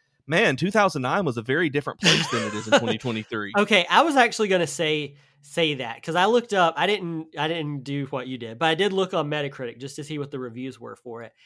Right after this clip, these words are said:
Speaker 2: And I do think it's worth pointing out that while it's a-, eighty-three on Metacritic for reviews, the user score is very different. It's, like, a five point seven.
Speaker 1: Is it?
Speaker 2: Yeah.
Speaker 1: Okay,
Speaker 2: Like, the
Speaker 1: okay.
Speaker 2: user score is very, very low. And I think that,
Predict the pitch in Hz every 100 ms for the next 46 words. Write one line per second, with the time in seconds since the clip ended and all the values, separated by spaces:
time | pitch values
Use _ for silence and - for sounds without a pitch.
0 | _ _ 156 165 165 165 165 214 240 233
1 | 220 190 - 170 160 - 175 147 147 151
2 | 139 131 131 - _ _ _ 160 170 190
3 | 185 - 156 170 - 170 190 190 - 170
4 | 170 160 147 147 147 147 - 143 139 151
5 | 131 120 165 160 139 - _ _ 156 156
6 | 185 240 220 160 - 165 156 147 143 120
7 | 160 156 139 143 - 123 143 180 156 -
8 | 156 147 - 143 156 165 175 151 107 _
9 | 151 143 113 - _ _ - 165 147 113
10 | 92 131 170 226 226 208 - 180 165 160
11 | 147 139 127 151 151 139 139 131 123 107
12 | 85 120 156 156 156 147 190 190 190 -
13 | 147 151 151 143 139